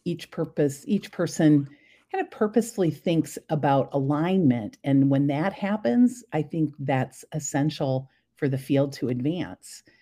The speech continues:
Um, and for the field to advance, that means students are gonna be served in a lot of ways.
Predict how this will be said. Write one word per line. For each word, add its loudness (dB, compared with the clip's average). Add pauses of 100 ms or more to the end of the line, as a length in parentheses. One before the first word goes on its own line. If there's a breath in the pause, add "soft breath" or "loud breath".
(240 soft breath)
Um, -4
and 4
for 2
the -2
field 2
to 0
advance, 0
that 0
means 2
students -2
are -4
gonna 0
be -6
served -6 (720)
in 0
a -2
lot -2
of -6
ways. -8